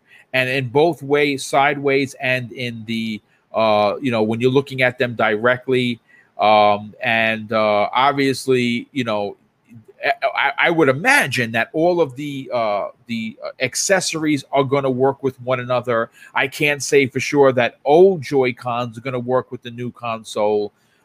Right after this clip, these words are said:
um, but, you know, it's, it, it's, it's gonna be very interesting to say the least. Uh, like I said, I'm just, uh, trying to see if anyone wants to, uh, join here. So, I mean, listen, folks,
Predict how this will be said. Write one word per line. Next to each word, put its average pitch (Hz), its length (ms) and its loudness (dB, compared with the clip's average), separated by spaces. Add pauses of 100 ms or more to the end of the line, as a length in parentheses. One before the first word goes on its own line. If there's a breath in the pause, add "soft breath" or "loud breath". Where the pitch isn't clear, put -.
(120)
um, 104 500 2
but, 120 240 2 (540)
you 151 80 -4
know, 156 160 2
it's, 160 180 -2
it, 156 240 -4
it's, - 580 0 (140)
it's 165 200 -6
gonna 190 200 2
be 170 140 -2
very 160 360 2
interesting 147 400 -8
to 127 120 -10
say 135 240 2
the 123 100 -2
least. 123 380 -2
Uh, 123 280 2
like 127 180 -2
I 123 40 -2
said, 120 160 -2
I'm 120 140 -2
just, 151 260 -6
uh, 123 320 4
trying 147 380 -2
to 127 120 -16
see 139 200 -4
if 127 100 -4
anyone 127 320 -6
wants 120 300 -8
to, 110 440 -4 (360)
uh, 104 180 0
join 127 480 0
here. 117 380 0
So, 113 320 0
I 170 160 4
mean, 185 180 -2
listen, 202 260 0
folks, 175 500 0